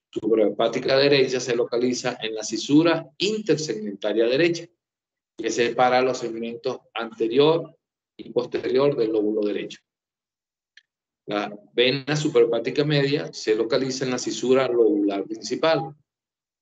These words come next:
y esta separa los lóbulos derecho e izquierdo hepáticos. Y la vena suprahepática izquierda,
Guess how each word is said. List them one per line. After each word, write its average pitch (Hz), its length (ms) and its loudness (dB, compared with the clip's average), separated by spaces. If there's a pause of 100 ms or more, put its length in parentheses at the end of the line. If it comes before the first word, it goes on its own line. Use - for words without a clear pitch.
(340)
y 147 220 4
esta 117 260 -2
separa 113 420 -4
los 120 160 -2
lóbulos 123 500 4
derecho 127 540 -2
e 110 60 -2
izquierdo 104 680 -2
hepáticos. - 720 -14 (1700)
Y 107 120 -2
la 107 160 2
vena 123 300 0
suprahepática 120 680 -2
izquierda, 143 460 0